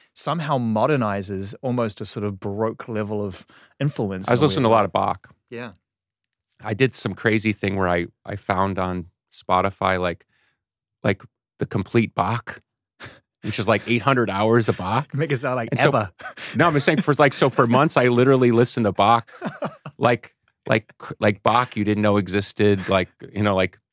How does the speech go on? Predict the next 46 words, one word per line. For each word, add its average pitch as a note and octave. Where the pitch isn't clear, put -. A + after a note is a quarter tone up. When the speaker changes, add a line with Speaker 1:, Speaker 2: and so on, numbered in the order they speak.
Speaker 2:
deep C3+
dive C3
Bach. G#2
Speaker 1:
Were G#3+
there A#3
moments G3+
when D3
you C3+
were B2
deep B2+
in A#2
Bach A2+
world G#2+
where G2+
you A2
were G#2+
like, G2
"Man, G#2
I'm A2
really A#2+
putting A#2
myself G2+
through A2
it"? -
Like, G#2
Speaker 2:
Oh, C3+
Speaker 1:
it, A#2+
Speaker 2:
yeah. F#2+
Speaker 1:
it A#2
wasn't C3
enjoyable A#2
anymore. B2
It A2+
was A2
more A2+
just -
a -
challenge? A#2
Speaker 2:
Well, F3+
there's D#3+
a D3
lot D3
of D3
that A#2+
stuff -
that F#2+